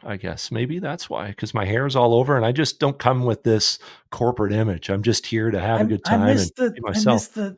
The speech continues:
Speaker 2: the, the, the, the other hat, the Russian hat. You know,
Speaker 1: Oh, yeah.
Speaker 2: you have
Speaker 1: The,
Speaker 2: that, you
Speaker 1: the
Speaker 2: have
Speaker 1: one
Speaker 2: the,
Speaker 1: from
Speaker 2: the
Speaker 1: the,
Speaker 2: hat.
Speaker 1: like, the Montreal Olympics in eighty-seven or something. Yeah. That was
Speaker 2: <laughs>
Speaker 1: really
Speaker 2: Well, yeah.
Speaker 1: warm to, to,
Speaker 2: Uh, well, I'm
Speaker 1: in the
Speaker 2: sure it
Speaker 1: summer.
Speaker 2: was.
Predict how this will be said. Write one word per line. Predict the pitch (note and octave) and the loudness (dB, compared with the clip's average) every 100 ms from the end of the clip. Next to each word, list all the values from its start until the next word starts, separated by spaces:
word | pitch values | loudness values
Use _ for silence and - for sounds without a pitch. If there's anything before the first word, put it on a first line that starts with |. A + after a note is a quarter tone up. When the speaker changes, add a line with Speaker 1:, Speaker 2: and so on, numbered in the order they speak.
| _ | _
Speaker 2:
the, | F3+ E3+ - _ _ _ _ | -8 -8 -10 _ _ _ _
the, | D3 E3 | -6 -6
the, | C#3+ D3+ D#3 D3+ | -4 -6 -6 -6
the | E3+ | -4
other | E3+ | -2
hat, | D#3 A2+ | -2 -4
the | B2 | -6
Russian | D3 D#3 A#2 | -6 -6 -8
hat. | C3 A#2+ - _ _ _ _ _ _ _ _ _ _ | -8 -10 -16 _ _ _ _ _ _ _ _ _ _
You | C3 | -10
know, | C#3+ | -8
Speaker 1:
Oh, | D3 | -8
yeah. | B2+ E3 | -8 -6
Speaker 2:
you | D#3 | -2
have | D#3+ C#3+ | -2 0
Speaker 1:
The, | |
Speaker 2:
that, | C#3 - _ _ _ | -2 -4 _ _ _
you | C#3+ | -2
Speaker 1:
the | D#3+ | 4
Speaker 2:
have | |
Speaker 1:
one | D3 F3+ | 6 6
Speaker 2:
the, | |
Speaker 1:
from | F#3+ E3+ | 4 4
Speaker 2:
the | D#3 | 4
Speaker 1:
the, | |
Speaker 2:
hat. | C3 D3+ C3+ | 6 4 4
Speaker 1:
like, | C#3 B2+ - _ _ _ | 2 0 -6 _ _ _
the | D#3+ | -2
Montreal | C#3+ D3 D#3+ D#3+ D3+ C#3 | 4 4 6 8 10 8
Olympics | C3 C3+ D3 - | 6 2 0 -2
in | A#2 | -2
eighty-seven | A#2 G#2+ - B2 A2 E2+ A#2 | -2 -2 0 2 2 -2 -6
or | |
something. | A#2+ A2 F#2+ G2 | -8 -6 -6 -6
Yeah. | G2+ G2 G#2+ | -4 -6 -2
That | - A3 | 0 0
was | A3+ | -2
Speaker 2:
<laughs> | |
Speaker 1:
really | F3 G3 G#3+ | 0 2 2
Speaker 2:
Well, | D3+ | 0
yeah. | C3 C3 | 6 8
Speaker 1:
warm | E3+ C#3 E2+ - _ _ _ - | 8 4 0 -12 _ _ _ 0
to, | C#3 B2 | 2 2
to, | - A#2+ | 2 2
Speaker 2:
Uh, | F#3 | 6
well, | C#3+ G3 | 8 8
I'm | |
Speaker 1:
in | B2+ | 8
the | B2+ | 6
Speaker 2:
sure | A#3+ | 6
it | |
Speaker 1:
summer. | C3 | 6
Speaker 2:
was. | D#4 - - | 4 2 -2